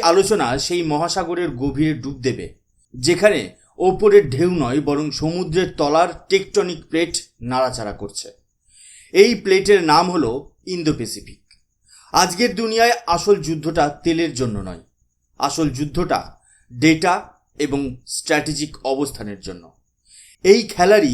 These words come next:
সবচেয়ে বড় দুটো খেলোয়াড় ভারত এবং আমেরিকা। আজ একটা দাবার বোর্ডের দুপাশে বসে আছে,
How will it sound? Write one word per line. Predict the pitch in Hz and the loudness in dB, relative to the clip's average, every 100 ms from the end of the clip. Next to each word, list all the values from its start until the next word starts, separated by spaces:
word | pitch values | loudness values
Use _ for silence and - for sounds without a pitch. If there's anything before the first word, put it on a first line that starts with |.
| 123 | -2
সবচেয়ে | - 160 160 - 196 143 | 2 2 2 -2 -2 0
বড় | 135 160 190 190 - _ 117 | 0 2 2 0 -4 _ -14
দুটো | 120 143 156 | -6 -2 -2
খেলোয়াড় | - 143 156 113 101 - _ _ _ | 0 0 2 0 -2 -12 _ _ _
ভারত | - 143 143 180 185 - _ _ | -6 -2 2 0 -2 -12 _ _
এবং | 135 127 117 | -8 -6 -6
আমেরিকা। | 110 104 98 92 - _ _ _ _ _ - - | -6 -10 -12 -20 -20 _ _ _ _ _ -20 0
আজ | 175 202 | 2 4
একটা | 233 247 | 2 2
দাবার | 165 165 165 208 | 4 4 6 6
বোর্ডের | 160 170 180 196 131 | 4 2 4 4 2
দুপাশে | 156 175 170 160 | -4 -2 0 -2
বসে | 120 117 117 | -6 -6 -6
আছে, | 98 - | -6 -8